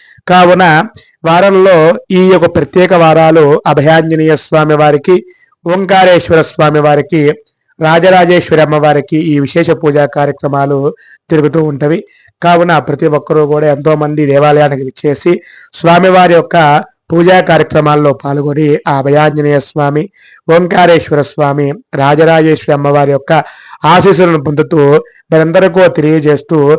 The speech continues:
మీరందరూ దేవాలయానికి విచ్చేసి ఈ పూజా కార్యక్రమంలో పాల్గొని స్వామివారి కృపకు పాత్రులవుతూ ఉన్నారు.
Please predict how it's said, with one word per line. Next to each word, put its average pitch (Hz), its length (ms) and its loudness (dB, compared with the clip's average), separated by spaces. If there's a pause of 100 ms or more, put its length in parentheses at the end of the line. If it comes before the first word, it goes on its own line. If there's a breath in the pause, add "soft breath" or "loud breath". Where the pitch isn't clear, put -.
(240 loud breath)
మీరందరూ 175 480 0
దేవాలయానికి 165 680 2
విచ్చేసి 160 500 -2 (560 soft breath)
ఈ 175 60 4
పూజా 185 400 2
కార్యక్రమంలో 165 420 2 (100)
పాల్గొని 147 400 0 (180)
స్వామివారి 156 540 0
కృపకు 165 300 -4 (100)
పాత్రులవుతూ 143 640 -2
ఉన్నారు. 135 320 -8